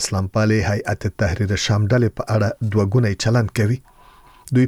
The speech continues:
په سوریه کې د نجونو پر وړاندې د ښوونځیو او پوهنتونونو بیا پرانیستو او په افغانستان کې د نجونو پر تعلیم د بندیز دوام ته په اشارې سره پوښتنه کوي چې له دې دوو اسلام پالو حکومتونو څخه کوم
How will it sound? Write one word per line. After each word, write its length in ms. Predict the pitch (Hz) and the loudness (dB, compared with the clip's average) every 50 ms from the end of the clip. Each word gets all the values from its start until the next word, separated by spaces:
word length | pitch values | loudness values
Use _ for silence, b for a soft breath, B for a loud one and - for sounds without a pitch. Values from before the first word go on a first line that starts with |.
| - - | 0 -2
په 80 | 117 - | -2 0
سوریه 240 | - 113 117 127 120 - | 2 2 2 2 0 0
کې 200 | - 120 104 98 104 | -2 -2 -2 -2 -2
د 100 | 101 101 | -2 0
نجونو 240 | 107 117 107 107 - - | 0 0 0 0 -2 0
پر 100 | 95 107 | 0 2
وړاندې 300 | 120 123 120 107 98 87 B B B B B B - 147 | 2 2 2 0 -2 -4 B B B B B B -2 -2
د 100 | 135 - | 0 0
ښوونځیو 480 | 143 135 123 123 117 131 131 127 123 - - 113 | 0 0 2 2 2 2 4 2 2 0 -2 -4
او 40 | 113 107 - - 120 | -4 -4 -4 -2 -2
پوهنتونونو 680 | 104 104 101 104 101 - - 110 113 117 117 113 104 123 | 0 0 0 -2 -4 -2 -2 0 2 2 2 2 2 2
بیا 100 | 147 147 - - | 0 0 0 -2
پرانیستو 460 | 143 139 139 135 135 - - 151 151 - 160 | 0 0 0 0 -2 -2 0 0 0 0 0
او 60 | 151 139 - | 0 0 0
په 100 | 143 135 | 0 0
افغانستان 480 | - - 135 135 131 - - 135 135 127 - | 0 0 0 0 0 0 0 0 0 0 0
کې 200 | 139 131 123 123 | 0 0 0 0
د 100 | 127 127 | 0 0
نجونو 260 | 123 120 123 120 123 117 - | 0 0 0 0 0 -2 -2
پر 160 | - 113 - - 117 | -4 -4 -2 -2 0
تعلیم 260 | 107 110 117 117 117 - _ _ - 117 113 | 2 2 2 0 -2 -4 _ _ -4 -2 -2
د 100 | 104 98 98 | -2 0 -2
بندیز 400 | 101 101 101 104 113 110 101 - - _ - 104 104 | -2 -2 0 2 0 0 0 -2 -6 _ -6 -2 0
دوام 300 | 107 104 131 139 123 - - | 2 2 2 2 0 -2 -4
ته 40 | 101 85 B B B B B B B B - - | -6 -6 B B B B B B B B -4 -4
په 100 | - - - - _ - - - 156 | -4 -4 -6 -14 _ -14 -6 -4 -2
اشارې 280 | 135 - 175 165 180 - | 0 0 0 0 0 0
سره 200 | - 135 117 - - | -2 -4 -4 -4 -6
پوښتنه 320 | 110 - - 131 120 113 - | -6 -4 -2 -2 0 0 0
کوي 180 | 123 110 107 - - | 0 0 0 -2 -2
چې 100 | - 110 98 B B B B B B - 123 117 | -2 -2 -2 B B B B B B -2 0 2
له 80 | 117 113 113 | 2 2 2
دې 180 | 123 123 113 107 123 | 2 0 0 0 0
دوو 240 | 131 131 - - | 0 0 0 -4
اسلام 260 | - - - 104 98 95 - | -6 -4 -4 -4 -4 -2 0
پالو 180 | 113 110 104 85 101 | 0 0 0 0 -2
حکومتونو 580 | 101 - - 101 98 98 - - 139 139 131 - | -4 -4 -4 -4 -2 -2 0 0 2 2 2 0
څخه 340 | - - - 110 - _ - | -2 -4 -4 -4 -4 _ -2
کوم 160 | - 196 175 | 0 2 2